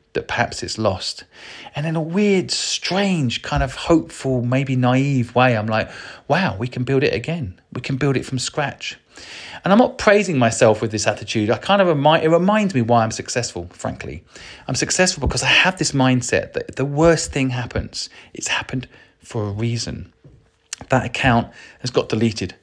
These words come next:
for a reason. We've lost that account for a reason. And in part, I thrive when I have to fight. So having to rebuild that account in a way,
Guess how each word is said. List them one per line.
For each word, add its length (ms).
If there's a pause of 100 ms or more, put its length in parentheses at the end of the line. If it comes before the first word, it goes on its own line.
(120)
for 260
a 40
reason. 600 (880)
We've 140
lost 260
that 160
account 580
for 200
a 40
reason. 540 (400)
And 80
in 140
part, 380 (140)
I 240
thrive 680
when 80
I 60
have 240
to 100
fight. 560 (460)
So 160
having 340
to 100
rebuild 480
that 120
account 480
in 100
a 80
way, 520